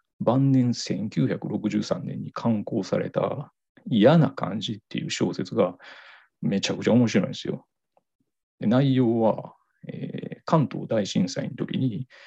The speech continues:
大杉栄っていうアナキストが憲兵に殺されるのをきっかけに、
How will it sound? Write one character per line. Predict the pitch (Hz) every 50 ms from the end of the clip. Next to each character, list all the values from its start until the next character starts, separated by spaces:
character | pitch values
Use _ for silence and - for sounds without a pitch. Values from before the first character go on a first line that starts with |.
| - - - - - _ _ -
大 | - 135 131 131
杉 | 131 - 120 110
栄 | 110 - - 113 - 110 107 107
っ | - - _ -
て | -
い | - 143 -
う | - - - - _
ア | - 120
ナ | 120 120 113
キ | - - 131
ス | - -
ト | - -
が | - - - - - _
憲 | - - 165 - -
兵 | - - -
に | - - - -
殺 | - 113
さ | 110 - -
れ | - -
る | -
の | 98 - -
を | -
き | - - -
っ | - _
か | - - -
け | - -
に、 | 214 - 123 113 - -